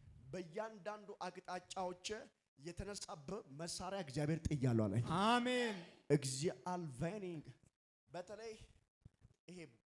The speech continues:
Speaker 1: ብረት ሙያ ታውቃለህ አይደለ?
Speaker 2: አዎ።
Speaker 1: ብ-፣ ብረት የሚበይዱ ወይም ደግሞ ብረት ምናምን የሆነ እየሰሩ የሚሰጡ
Speaker 2: ም።
Speaker 1: የብረት ሙያተኛ ነው። ማለትም በር ምናምንም የሚሰሩ ማለት ነው።
Speaker 2: አዎ፣ እሱ ሙያ አለኝ እኔ።
Speaker 1: ሙያ አለ።
Speaker 2: አዎ።
Speaker 1: ኢየሱስ ማን ነው?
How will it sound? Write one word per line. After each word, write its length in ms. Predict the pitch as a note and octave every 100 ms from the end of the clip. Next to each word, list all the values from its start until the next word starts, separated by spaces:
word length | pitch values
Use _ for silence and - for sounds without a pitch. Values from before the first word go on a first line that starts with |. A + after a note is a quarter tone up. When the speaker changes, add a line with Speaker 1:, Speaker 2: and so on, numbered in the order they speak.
| _
Speaker 1:
ብረት 320 | B2 C#3+ F#3 F#3
ሙያ 200 | F#3 F#3
ታውቃለህ 320 | E3 C#3+ B2+
አይደለ? 200 | D3+ F#3+ - _ B2
Speaker 2:
አዎ። 240 | B2 B2 B2 _
Speaker 1:
ብ-፣ 120 | - - C3
ብረት 280 | A#2+ D#3+ E3+
የሚበይዱ 540 | D#3+ D3 D3 D3+ C#3+ D3+
ወይም 220 | D3+ D#3
ደግሞ 200 | D3 D3+ D#3
ብረት 280 | C#3 D3 C#3+
ምናምን 380 | C#3+ D3 D3+ D3
የሆነ 240 | C#3+ D3
እየሰሩ 320 | C#3+ C3+ E3+ C#3+
የሚሰጡ 340 | C#3 C3 C#3 F#3+ - -
Speaker 2:
ም። 200 | B2+ A#2 A#2 - _ _ _ _ _ C#3
Speaker 1:
የብረት 460 | D#3+ C#3+ F3 F#3+
ሙያተኛ 500 | D#3+ D3+ D3 C#3 C3+ B2+
ነው። 160 | G2 _ _ -
ማለትም 420 | B2 C#3 E3+ G3+ G#3+ A2+
በር 240 | C#3+ D3 D#3+
ምናምንም 440 | C#3 D3 D#3+ E3+ C#3+
የሚሰሩ 460 | B2 C3+ C#3+ D#3+ C#3+
ማለት 260 | D#3+ A#2 A2+
ነው። 120 | G#2+ _ _
Speaker 2:
አዎ፣ 160 | - B2+
እሱ 160 | C3+ - C3+
ሙያ 240 | C3 B2
አለኝ 260 | A#2+ G#2+ G#2+
እኔ። 140 | G#2 A2 -
Speaker 1:
ሙያ 260 | C#3 D#3+ D#3
አለ። 200 | C3+ G#2+ A#2+ - A#2+
Speaker 2:
አዎ። 180 | A2+ A2 _ _ _ -
Speaker 1:
ኢየሱስ 320 | B2+ D3 C#3+
ማን 180 | D3 C3
ነው? 120 | A2+